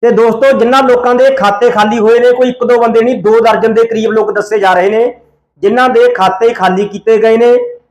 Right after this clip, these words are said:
ਤੇ ਚਾਲੀ ਤੋਂ ਪੰਜਾਹ ਲੱਖ ਰੁਪਇਆ ਉਹਨਾਂ ਦੇ ਖਾਤਿਆਂ ਦੇ ਵਿੱਚੋਂ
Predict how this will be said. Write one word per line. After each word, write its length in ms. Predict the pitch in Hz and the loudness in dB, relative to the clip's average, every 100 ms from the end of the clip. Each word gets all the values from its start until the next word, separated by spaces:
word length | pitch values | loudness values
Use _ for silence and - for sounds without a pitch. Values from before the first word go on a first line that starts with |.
| _ 240 | _ -4
ਤੇ 160 | 254 | -2
ਚਾਲੀ 280 | 254 226 240 | 2 2 2
ਤੋਂ 220 | 247 254 | 0 0
ਪੰਜਾਹ 280 | 233 214 233 | 0 2 2
ਲੱਖ 200 | 254 240 | 2 0
ਰੁਪਇਆ 220 | 220 220 | -2 0
ਉਹਨਾਂ 120 | 233 247 | 0 0
ਦੇ 120 | 247 | 0
ਖਾਤਿਆਂ 340 | 202 190 220 | 0 -2 -2
ਦੇ 120 | 214 | 0
ਵਿੱਚੋਂ 360 | 214 202 214 220 | 0 -2 -2 -2